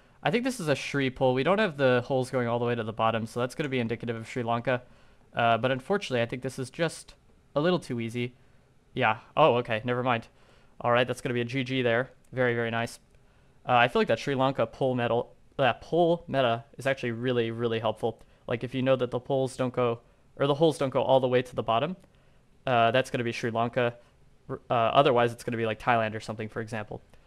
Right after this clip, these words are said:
Uh, but anyways, we're back to thirteen fifty-two, which is our highest rating.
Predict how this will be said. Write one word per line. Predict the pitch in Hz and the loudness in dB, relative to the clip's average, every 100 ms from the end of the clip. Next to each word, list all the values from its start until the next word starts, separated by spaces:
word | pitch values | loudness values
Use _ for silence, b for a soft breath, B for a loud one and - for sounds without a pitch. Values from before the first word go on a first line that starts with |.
| b b b | b b b
Uh, | 120 | 2
but | 120 | 2
anyways, | 156 147 165 | 2 2 0
we're | 135 | 0
back | 139 - | 0 0
to | 127 | -6
thirteen | - 151 - - 156 151 | -4 -6 -4 -4 -4 -4
fifty-two, | - 156 143 135 - 151 | -6 -8 -6 -6 -4 -4
which | 139 131 | -4 -4
is | 123 | -2
our | 120 | -2
highest | - 143 127 | 2 2 2
rating. | 127 123 120 | -2 -2 -2